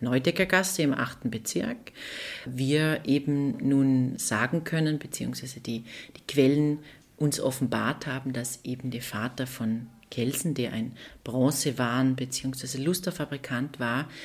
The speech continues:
dort die Beleuchtung auch gemacht hat, ja. Man sieht in der Ausstellung Fotos vom Innenraum, wo man auch diese Beleuchtung sieht,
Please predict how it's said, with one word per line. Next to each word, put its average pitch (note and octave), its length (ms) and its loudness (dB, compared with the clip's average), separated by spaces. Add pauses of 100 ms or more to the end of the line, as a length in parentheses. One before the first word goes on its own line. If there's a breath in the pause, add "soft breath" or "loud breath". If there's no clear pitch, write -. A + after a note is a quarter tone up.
(280 loud breath)
dort B2+ 640 -2
die B2+ 320 0
Beleuchtung A#2 640 0
auch - 160 -8
gemacht - 460 -10
hat, - 180 -16
ja. C3+ 220 -4 (400 loud breath)
Man C3 120 0
sieht D#3 280 -4
in D3 80 2
der C3+ 240 -2
Ausstellung B2 720 -2 (260 loud breath)
Fotos F#3 720 0
vom B2+ 400 0
Innenraum, D#3 640 2
wo C#3+ 60 -2
man C3 180 -2
auch A#2 120 -8
diese - 240 -10
Beleuchtung B2 520 -4
sieht, G#3 480 -6